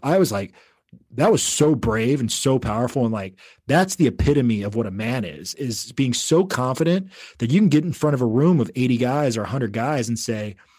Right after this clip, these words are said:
"Here's all the shit in my life. And here's how I got through it. Here's what I'm still dealing with. Here's, here's, and thank you for listening. And if you need help, I'm here to help you. And any way you can help me, I will, I will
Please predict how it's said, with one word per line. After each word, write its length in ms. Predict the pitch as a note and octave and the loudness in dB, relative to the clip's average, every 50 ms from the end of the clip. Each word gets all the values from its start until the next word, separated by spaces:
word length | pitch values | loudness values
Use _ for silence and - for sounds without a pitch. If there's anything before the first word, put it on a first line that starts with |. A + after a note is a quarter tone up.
| - - _ _ _ _ | -20 -20 _ _ _ _
"Here's 240 | - - G3 G3+ D3 | -4 -2 0 0 2
all 140 | D#3 D#3+ D3+ | 2 2 2
the 80 | B2+ | 2
shit 460 | A#2 - - - - D#3 C#3 - - _ _ _ _ - | 0 0 0 2 2 2 2 0 -2 _ _ _ _ -2
in 120 | D#3 C3 | 0 0
my 160 | B2+ B2+ B2 A#2+ | 2 2 0 0
life. 440 | A2+ G#2+ G#2 G2 F#2 - - _ _ _ _ _ _ _ _ _ _ - | 0 -2 -2 -6 -10 -14 -18 _ _ _ _ _ _ _ _ _ _ -4
And 360 | C3+ C3 B2 A#2+ A#2+ A#2 A#2 | -2 0 0 0 -2 -4 -4
here's 260 | - - D#3+ D#3+ - | -2 0 0 0 2
how 100 | C#3+ A#2+ | 0 -2
I 60 | A2+ | -2
got 180 | A2+ A2 - - | -4 -6 -8 -6
through 240 | - D3 D#3+ D#3+ E3 | -2 2 2 2 2
it. 100 | F3 F3 | 2 2
Here's 220 | - E3 E3 C#3+ | 2 0 2 2
what 80 | C#3+ A#2+ | 0 -4
I'm 80 | A2 | -4
still 340 | - - - - D#3 E3+ D#3+ | -6 -4 0 2 4 4 4
dealing 380 | C3+ C#3+ D3 D3 D3+ D3+ D3 C#3+ | 4 4 4 4 4 2 0 0
with. 220 | D3 D3+ C#3+ - - - - - - - | 0 -2 -2 -4 -10 -20 -20 -20 -20 -14
Here's, 380 | - - - E3 E3+ E3+ D3 - | -4 2 4 6 6 6 4 2
here's, 460 | F3 - A#2 D3 E3 D#3+ D#3+ D3 - - - - - _ - | -2 -4 0 2 2 2 2 0 -2 -6 -14 -20 -14 _ -2
and 440 | C#3+ C#3 C3+ B2+ B2 A#2 A#2 - - - _ _ _ _ - - | 0 0 2 2 0 0 -2 -2 -6 -12 _ _ _ _ -6 -2
thank 220 | - E3 F3 E3 E3+ | 2 2 2 4 2
you 80 | - | 0
for 100 | - B2 | 2 2
listening. 460 | A2+ B2 C#3+ - - G#2 F#2 D#2+ D#2 - _ - | 0 0 0 -2 -4 -8 -10 -12 -14 -18 _ -6
And 380 | D3 C3 B2+ B2 A#2+ A#2+ A#2+ - _ - | -4 -2 0 0 0 0 -2 -4 _ -10
if 140 | C#3+ - C3+ | -6 -2 2
you 120 | D#3 F3 | 4 4
need 160 | F3+ E3 A2+ | 6 4 4
help, 240 | G2 C#3 D3+ - - | 4 2 2 2 0
I'm 100 | C3 B2 | 0 0
here 160 | A2+ B2+ B2+ | 0 0 0
to 60 | A#2 | 0
help 260 | G2+ A#2+ B2 A#2+ B2 C3 | 0 0 0 -2 0 2
you. 220 | D3 D3+ C#3+ C3+ | 4 4 4 4
And 280 | B2 A2+ A#2+ A#2+ - C#3+ - - | 2 0 -2 -4 -8 -10 -6 -2
any 120 | E3+ D#3 | 2 2
way 140 | D3+ D3 C#3+ | 4 4 4
you 160 | C3 C3 C#3 | 4 2 2
can 120 | C3+ C3 A2 | 0 0 0
help 220 | A2+ B2+ A#2+ - | 0 0 0 0
me, 300 | A#2+ B2+ C#3 D3 C3 A#2 | 0 0 0 2 0 0
I 140 | G2+ G2+ A#2+ | 0 -2 -2
will, 240 | B2 A#2+ A2 G2+ - | 0 0 -2 -2 -4
I 120 | - B2 B2+ | -4 -4 -2
will 400 | B2 A2+ G#2 G2 F2+ - - | -2 -2 -2 -4 -6 -10 -16